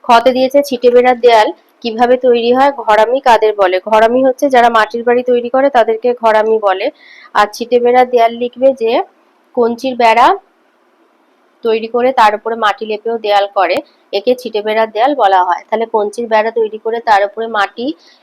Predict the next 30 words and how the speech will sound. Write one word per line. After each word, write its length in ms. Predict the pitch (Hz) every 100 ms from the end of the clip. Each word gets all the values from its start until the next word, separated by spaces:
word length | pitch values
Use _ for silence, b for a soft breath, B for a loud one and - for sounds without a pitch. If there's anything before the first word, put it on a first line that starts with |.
| -
লেপে 320 | 226 240 208
যে 140 | 202 226
দেয়াল 260 | 226 214 220
তৈরি 280 | 220 202 208
করা 260 | 214 220
হয় 200 | 220 180
তাকে 240 | 180 196 240
ছিটে 280 | 247 226 208
বেড়ার 380 | 208 220 294 440 - b b 208
দেয়াল 280 | 208 220 262
বলা 260 | 226 202
হয়ে 180 | 208 220
থাকে। 320 | 226 180 - 165
আর 140 | 196 190
ঘরামি 400 | 196 202 214 233
কাদের 300 | 226 220 226
বলে? 200 | 226 254
যারা 200 | 262 220
মাটির 340 | 214 202 - 214
বাড়ি 200 | 214 214
তৈরি 300 | 208 208 208
করে 200 | 220 269
তাদের 280 | 233 202 220
ঘরামি 420 | 220 208 190 196 190
বলে। 240 | 180 160 - _ _ b b b
গ 100 | 214 233
দিয়েছে 340 | 233 254 262 294
পারিবারিক 520 | 285 233 220 226 247 -
জীবিকা 360 | 220 226 226 240
বলতে 380 | 233 226 220